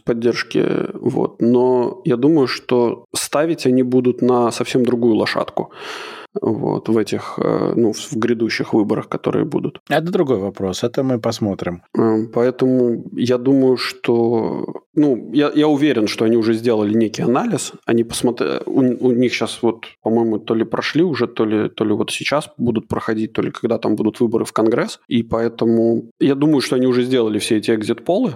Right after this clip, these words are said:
Speaker 1: а, поняли, что, скорее всего, у них, э, большинство не наберется. И сейчас давай-ка мы быстренько под шумок нарисуем любое, все, все, что угодно, короче, все зарегулируем, а потом пусть эти,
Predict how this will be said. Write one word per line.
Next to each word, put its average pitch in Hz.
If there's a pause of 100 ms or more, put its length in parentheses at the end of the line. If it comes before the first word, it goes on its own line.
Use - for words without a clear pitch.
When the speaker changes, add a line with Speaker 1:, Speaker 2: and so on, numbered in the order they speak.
(160)
Speaker 1:
а, 110
поняли, 117
что, -
скорее 123
всего, 113
у 110
них, 113
э, - (100)
большинство 120
не 117
наберется. 123
И 113
сейчас 131
давай-ка 135
мы 123
быстренько 123
под -
шумок 135
нарисуем 117
любое, 117
все, -
все, -
что 127
угодно, 151
короче, 117
все 127
зарегулируем, 120
а 107
потом 123
пусть 120
эти, 113